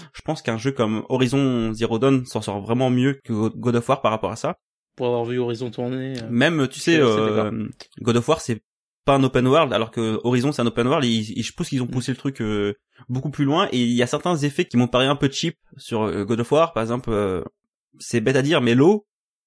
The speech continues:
Speaker 1: c'est quelque chose d'assez prépondérant dans le titre, parce qu'au bout d'un moment, on va avoir une barque qui va nous permettre, euh, d'accéder à un, à une zone semi-ouverte, et vraiment, je trouve que le rendu de l'eau n'est pas aussi beau qu'on peut,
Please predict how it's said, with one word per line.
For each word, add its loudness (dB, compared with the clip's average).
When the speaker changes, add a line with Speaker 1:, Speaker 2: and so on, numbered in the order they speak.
Speaker 1:
c'est 0
quelque -4
chose -2
d'assez 4
prépondérant 0
dans 0
le -2
titre, -6
parce -10
qu'au -6
bout -4
d'un 2
moment, 2
on 0
va 2
avoir 2
une -6
barque -2
qui -12
va -2
nous -2
permettre, 0
euh, -2
d'accéder 0
à 0
un, -2
à 2
une 6
zone 4
semi-ouverte, 2
et 2
vraiment, 4
je -4
trouve -2
que 2
le 2
rendu 2
de 2
l'eau 4
n'est 2
pas 4
aussi 0
beau 0
qu'on -4
peut, -2